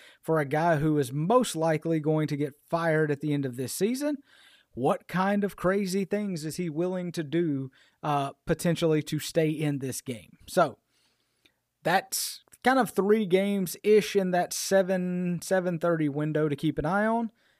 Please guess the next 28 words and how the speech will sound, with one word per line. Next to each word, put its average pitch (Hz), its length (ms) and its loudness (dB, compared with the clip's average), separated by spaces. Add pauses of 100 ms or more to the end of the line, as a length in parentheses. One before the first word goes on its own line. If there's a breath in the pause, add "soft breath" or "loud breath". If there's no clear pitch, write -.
(120)
And 160 140 -2
then 156 160 -4
finally, 226 500 -4
we 165 160 0
cap 233 400 2
the 220 80 4
night 196 300 0
off 196 380 -4 (420 soft breath)
with 127 320 -2
N-, 135 420 -8 (260)
Deion 233 440 2
Sanders 185 500 -2
and 147 180 -4
Colorado 170 680 4
hosting 190 460 2
Colorado 165 540 6
State 156 460 -2 (340 soft breath)
on 208 240 4
E 175 200 2
S 151 140 -2
P 131 280 -6
N. 185 280 0 (640)
Game 214 320 6
day 214 300 6
is 156 180 4
going 180 340 2
to 165 160 -2
be 180 480 0